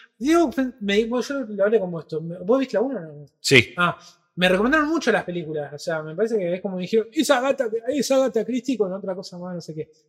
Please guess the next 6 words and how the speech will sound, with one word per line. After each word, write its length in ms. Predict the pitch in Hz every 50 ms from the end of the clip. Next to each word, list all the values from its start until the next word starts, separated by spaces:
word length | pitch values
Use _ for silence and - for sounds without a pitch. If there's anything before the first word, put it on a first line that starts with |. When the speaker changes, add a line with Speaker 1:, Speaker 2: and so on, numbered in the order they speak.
| _ -
Speaker 1:
Bueno, 300 | 247 262 233 185 151 135
sí, 280 | - - 208 208 185 165
no 80 | 151 143
sé. 160 | - 160 143
Speaker 2:
Sí. 400 | - - 165 - - - - 185
Speaker 1:
<laughs> 1300 | 180 175 170 170 151 185 - - - - 151 147 - - - - 127 - - - - - - - -